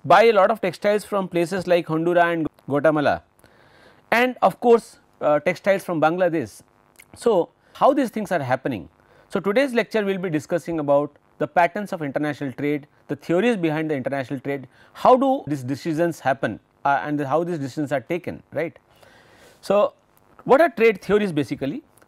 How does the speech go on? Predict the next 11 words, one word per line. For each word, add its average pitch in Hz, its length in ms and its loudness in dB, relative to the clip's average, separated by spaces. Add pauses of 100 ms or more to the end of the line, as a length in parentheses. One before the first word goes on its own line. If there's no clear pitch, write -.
(220)
Trade 262 260 2
theories 247 540 0
are 165 200 2
basically, 175 760 -6
uh, 160 80 -6
those 202 260 0
theories 185 600 -4 (120)
that 165 140 -2
help 175 260 -2
managers 165 640 -4 (420)
and 196 360 -2